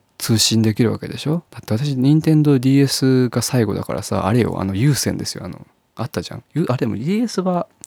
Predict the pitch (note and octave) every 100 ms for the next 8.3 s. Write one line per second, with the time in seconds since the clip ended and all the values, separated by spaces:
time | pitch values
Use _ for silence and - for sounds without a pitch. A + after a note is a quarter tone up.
0 | - - - - - C3 C3+ C#3 C3+ -
1 | B2 F#2+ F#2 - - - - _ _ _
2 | - - _ - G2+ G2+ F#2 - - G2+
3 | - - - G#2+ G#2 - G2 - - _
4 | - G2+ G2+ G#2+ G#2 A2 G2 - - F#2+
5 | F#2+ - - - - F2+ - - F2+ -
6 | - - - - - _ - - F2 -
7 | - - C3+ - G#2+ - - - A#2+ -
8 | - B2+